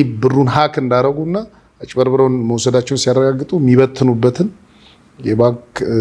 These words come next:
አካውንት ደብተሮቻቸውን በቁጥጥር ስር አውለን አሁን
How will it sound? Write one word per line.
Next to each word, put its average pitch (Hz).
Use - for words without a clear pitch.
አካውንት 113
ደብተሮቻቸውን 117
በቁጥጥር 113
ስር 123
አውለን 147
አሁን 143